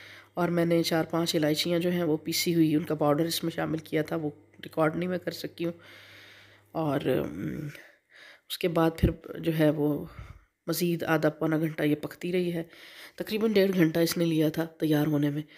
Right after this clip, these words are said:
और ये जब बिल्कुल तैयार हो गई है तो फिर मैंने इसमें ग्रेटेड जो नारियल था वो शामिल किया और, अ, उसको, केवड़ा मेरे पास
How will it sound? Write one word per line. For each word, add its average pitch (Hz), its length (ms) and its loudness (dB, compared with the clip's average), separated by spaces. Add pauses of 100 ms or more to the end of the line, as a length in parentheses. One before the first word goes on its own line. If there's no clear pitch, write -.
(340)
और 175 120 0
ये 175 100 -2
जब 175 280 0
बिल्कुल 180 520 2
तैयार 165 320 2
हो 160 80 4
गई 160 140 0
है 165 80 2
तो 160 120 -2
फिर 160 140 -4
मैंने 170 200 -4
इसमें 165 400 -4
ग्रेटेड 160 380 2 (520)
जो 170 60 4
नारियल 170 400 2
था 170 300 -2 (160)
वो 175 100 -2
शामिल 170 360 -2
किया 165 320 0 (960)
और, 151 360 -2 (1800)
अ, - 60 -14 (800)
उसको, 156 600 4 (1400)
केवड़ा 185 260 6
मेरे 180 180 2
पास 156 280 -2